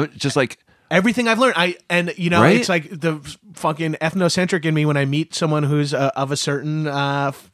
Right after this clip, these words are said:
Speaker 2: you know, ethnicity or from a certain country, and I'm like, "Oh, what do you guys eat there? I've only had, uh, you know, thi-, uh,
Speaker 1: Yes.
Speaker 2: thi-,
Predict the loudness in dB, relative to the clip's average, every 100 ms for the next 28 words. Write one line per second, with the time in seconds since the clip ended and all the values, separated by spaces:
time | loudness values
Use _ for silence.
0 | -20 -8 -4 -2 -2 -4 -2 -4 -2 -2
1 | -2 -2 -4 -2 -4 -2 -2 -2 -4 -4
2 | -12 -18 -4 -2 0 -4 -8 -16 -20 -6
3 | 2 2 4 2 0 -2 -4 -2 -4 -2
4 | -4 -2 -2 0 0 0 0 0 0 0
5 | 2 0 -2 -4 -4 0 -2 2 4 6
6 | 4